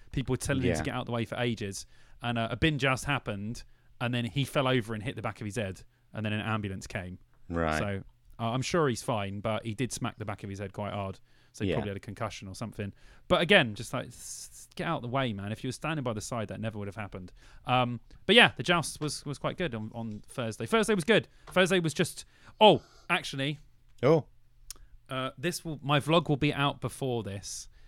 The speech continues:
Speaker 2: Okay,
Speaker 1: But let's
Speaker 2: cool.
Speaker 1: just say my vlog is in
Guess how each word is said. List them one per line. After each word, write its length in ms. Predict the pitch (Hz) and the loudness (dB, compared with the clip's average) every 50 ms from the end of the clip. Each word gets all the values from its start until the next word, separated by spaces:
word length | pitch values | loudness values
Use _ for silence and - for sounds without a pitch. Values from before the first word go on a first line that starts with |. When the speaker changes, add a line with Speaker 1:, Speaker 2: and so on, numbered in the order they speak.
| - - | -6 -2
Speaker 2:
Okay, 220 | 127 135 - 117 117 | 0 2 4 4 4
Speaker 1:
But 60 | 120 | 4
let's 140 | 135 127 - | 4 2 4
Speaker 2:
cool. 80 | 110 95 | 2 2
Speaker 1:
just 160 | 85 - - | 2 2 2
say 420 | - 139 131 127 123 123 117 110 - - - - - - _ _ - | 4 4 6 6 4 4 0 -2 -6 -12 -20 -20 -20 -20 _ _ -6
my 360 | 120 120 135 143 151 156 160 | -4 0 2 4 4 6 4
vlog 540 | 147 113 101 135 143 131 110 107 107 107 - - - - - - - - - | 4 2 4 6 6 6 6 6 2 -2 -4 -14 -18 -20 -20 -20 -16 -8 -2
is 260 | 123 123 117 110 - - - - | 0 0 0 0 -2 -8 -8 -4
in 440 | 120 127 120 117 113 113 113 117 | -2 -2 0 -2 -2 -4 -6 -6